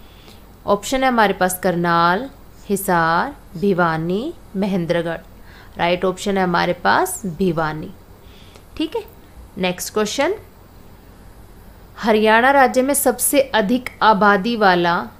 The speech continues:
शहर, सबसे अधिक आबादी यानी कि populous city in the state of Haryana। Option है हमारे पास करनाल, फरीदाबाद, कुरुक्षेत्र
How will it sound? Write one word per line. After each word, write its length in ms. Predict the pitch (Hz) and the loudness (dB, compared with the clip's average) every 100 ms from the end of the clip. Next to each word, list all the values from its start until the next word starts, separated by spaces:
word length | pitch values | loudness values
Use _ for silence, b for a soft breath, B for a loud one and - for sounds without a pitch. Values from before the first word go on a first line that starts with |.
| - | -16
शहर, 440 | - 196 170 165 - - - - - - - - - | -6 -4 -4 -6 -10 -20 -20 -20 -20 -20 -16 -14 -12
सबसे 600 | - 220 - - 269 226 | -6 -6 -4 0 2 2
अधिक 320 | 190 208 190 | 2 0 0
आबादी 460 | 170 170 170 180 - - 202 | 0 0 -6 -10 -16 -20 -8
यानी 300 | 185 175 185 | -4 -2 -4
कि 180 | 208 285 349 B B B B B - | -2 -4 -4 B B B B B -6
populous 440 | 214 - 247 285 302 | -4 -4 -2 0 -2
city 340 | - - 190 190 196 | -6 -6 -6 -6 -6
in 160 | 190 180 | -8 -6
the 140 | 208 370 - | -6 -6 -10
state 400 | - 190 180 185 | -8 -8 -6 -4
of 200 | 233 320 - - - | -4 -6 -10 -20 -10
Haryana। 540 | 196 180 175 165 185 185 - B B B - - - | -2 -2 -2 -4 -10 -14 -20 B B B -20 -14 -2
Option 360 | 190 - 269 | -2 -2 -4
है 60 | 269 | 0
हमारे 200 | 247 226 | 0 0
पास 240 | 208 202 - | -4 -2 -2
करनाल, 640 | 170 160 165 165 185 294 - - - - | -2 -2 -2 0 -2 -4 -12 -20 -20 -6
फरीदाबाद, 840 | 185 170 160 170 160 175 180 247 269 - - - | -4 -2 -2 -2 -2 -2 0 -2 -6 -18 -20 -8
कुरुक्षेत्र 800 | 180 175 - 170 - 190 269 | -6 -6 -8 -8 -8 -6 -6